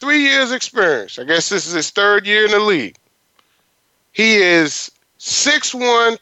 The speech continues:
two hundred and ten pounds, twenty-five years old, out of Old Dominion. And Old Dominion play teams like J U,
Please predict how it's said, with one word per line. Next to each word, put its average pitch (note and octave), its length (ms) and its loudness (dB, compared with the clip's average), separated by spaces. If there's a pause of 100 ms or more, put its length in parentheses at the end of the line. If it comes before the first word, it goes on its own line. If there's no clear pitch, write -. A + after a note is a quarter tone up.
two C#4 140 -6
hundred A3 300 2
and F3+ 180 -2
ten A3 340 2
pounds, F3+ 440 0
twenty-five G#3+ 680 2
years F#3 280 0
old, E3+ 320 2 (100)
out D3+ 180 4
of C#3 80 2 (120)
Old A3+ 400 2
Dominion. A3 580 0 (840)
And C3+ 220 -2
Old B3 280 4
Dominion A3 720 0 (540)
play A3+ 240 2
teams A3 440 0
like D#3 320 2
J G3+ 320 2
U, F#3+ 380 -8